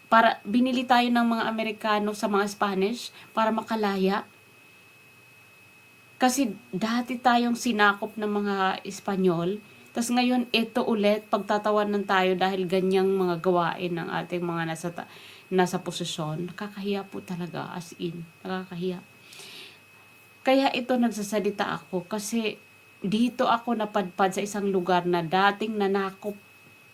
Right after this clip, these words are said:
o sumakop sa ating bansa at, ah, ah, you know, minsan na tayong naging alipin nitong bansa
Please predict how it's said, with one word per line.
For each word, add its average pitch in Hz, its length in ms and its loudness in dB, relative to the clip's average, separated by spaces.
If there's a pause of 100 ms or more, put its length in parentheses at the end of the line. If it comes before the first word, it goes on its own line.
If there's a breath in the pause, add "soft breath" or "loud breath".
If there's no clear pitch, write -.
(180)
o 208 80 0
sumakop 202 720 0
sa 175 320 0
ating 175 240 0
bansa 165 480 -2
at, 175 160 -2 (480)
ah, 160 360 4 (680 loud breath)
ah, 156 800 4
you 202 160 2
know, 214 240 6 (1120)
minsan 220 400 2
na 226 100 4
tayong 214 320 2
naging 190 280 0 (100)
alipin 175 640 2
nitong 175 240 -2
bansa 170 340 0